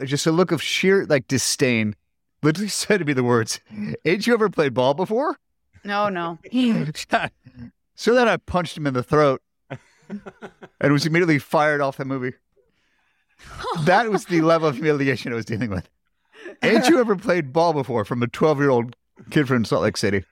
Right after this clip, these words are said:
Speaker 2: Melchiker, I feel like I've, I was very touched by that too. My brother's a basketball coach. No, the, the basketball coach story or the teacher story, 'cause I, I, I,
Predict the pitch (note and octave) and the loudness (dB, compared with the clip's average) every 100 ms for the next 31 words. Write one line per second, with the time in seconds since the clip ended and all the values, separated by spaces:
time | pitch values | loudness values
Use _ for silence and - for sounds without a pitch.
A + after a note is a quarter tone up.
0 | _ _ _ _ - _ _ _ A3+ A#3+ | _ _ _ _ -20 _ _ _ -10 -2
1 | B3 B3+ C#4 C4 B3 B3 - C4+ B3+ A#3+ | -2 -2 -4 0 0 -2 -4 -4 -4 -4
2 | - A#3 G#3+ - A3 A3 _ A#3 G#3 G#3+ | -4 -4 -4 -2 -2 -4 _ -4 -4 -8
3 | G#3 A3 G#3+ G#3+ G#3 - G#3 G3 F#3+ - | -6 -6 -6 -10 -12 -6 -4 0 0 -2
4 | G#3 F#3+ E3+ G#3+ A3+ A3+ A3 A3 G3+ G3+ | -6 -6 -2 -4 -2 -4 -4 -2 0 0
5 | - G#3 F#3 F3+ - G#3 D3+ - - _ | -4 -6 -2 -4 -4 -6 -6 -12 -20 _
6 | _ F#4+ A4 A4+ A4 G#4 E4 G4 D#4+ G4 | _ 2 4 4 4 2 0 -2 -2 -6
7 | E4 G4 G#4+ G4 E4 F4 E4+ F4 - - | 2 2 2 -4 0 0 0 -6 -6 -10
8 | D#4 D4+ D#4 D4 D#4 E4 E4 E4+ D4 C#4+ | -4 0 0 0 -4 -8 -8 -10 -6 -6
9 | A#3+ A3 C4+ C4 C4 B3 B3 B3+ B3+ A#3 | -4 -4 -6 -2 -4 -4 -6 -6 -6 -8
10 | C#4 B3+ B3+ | -6 -4 -4